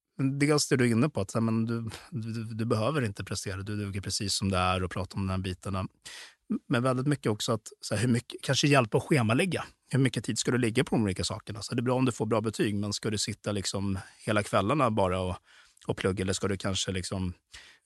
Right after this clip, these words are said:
lägga någon timme på det, men sen ska du ha tid för annat?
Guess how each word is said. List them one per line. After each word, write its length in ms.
lägga 320
någon 160
timme 260
på 120
det, 100
men 160
sen 220
ska 160
du 60
ha 120
tid 240
för 120
annat? 540